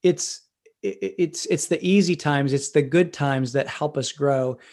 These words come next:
And I, I know, at least in my experience, it's been the difficult times, it's been the low points in my life that have helped me to see and do things differently and, um, a-, and even see myself differently.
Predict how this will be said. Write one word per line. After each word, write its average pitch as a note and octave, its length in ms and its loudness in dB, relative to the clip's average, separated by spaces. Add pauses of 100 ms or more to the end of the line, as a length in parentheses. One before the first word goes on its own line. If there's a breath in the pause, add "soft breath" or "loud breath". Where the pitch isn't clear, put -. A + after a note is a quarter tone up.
(260 loud breath)
And F3+ 320 4
I, F#3+ 200 0
I A3+ 60 2
know, F3 160 4
at D3 60 6
least E3 220 2
in D3+ 80 4
my D#3+ 220 4
experience, C3+ 680 0
it's E3 200 -4
been A3 180 2
the F#3 80 4
difficult D3+ 560 0
times, C3 260 -4
it's C#3 120 -4
been F3+ 200 2
the D#3 80 4
low C#3+ 300 2
points D#3 420 -4
in C#3+ 60 -2
my C#3 140 -2
life C#3 380 -2 (380 loud breath)
that C#3+ 320 2
have C#3+ 240 -2
helped F#3 460 -2
me D#3+ 160 0
to D3 160 0
see F3+ 720 0
and C#3 380 -4
do E3+ 200 0
things D#3+ 400 0
differently D#3+ 800 -2
and, C3+ 380 -4 (360 loud breath)
um, C#3 560 -2
a-, - 160 -8
and F#3+ 120 2
even G#3+ 220 2
see - 260 2
myself F3 640 0
differently. C3 640 -4